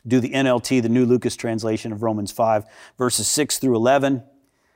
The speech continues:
And then I want to ask this really critical question. How do I know I'm judgy? <laughs> How do I know if that's me, if I'm that critical moralizer? So here's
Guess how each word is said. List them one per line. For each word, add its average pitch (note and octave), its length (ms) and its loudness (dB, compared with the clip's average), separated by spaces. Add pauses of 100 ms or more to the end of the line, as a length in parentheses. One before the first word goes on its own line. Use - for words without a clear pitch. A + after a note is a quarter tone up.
(160)
And A2 100 -8
then B2+ 80 -2
I B2 60 2
want A#2 160 2
to A#2 100 -6
ask A#2+ 240 -2
this A2+ 200 -8
really A#2+ 260 -4
critical A2+ 420 -6
question. G#2 420 -8
How - 180 -8
do E3 100 -2
I A2 100 -2
know G2 240 -4
I'm F2+ 200 -8
judgy? F#2+ 440 -10 (240)
<laughs> - 280 -8 (680)
How G#3 140 2
do D#3+ 60 6
I C3 100 4
know A2 180 0
if G2 100 -8
that's G#2 280 -8
me, F#2+ 300 -12 (800)
if A2 100 -10
I'm A#2+ 160 2
that A2 140 -2
critical A#2 340 -2
moralizer? G2 580 2
So A2 260 -2 (400)
here's F#3+ 440 4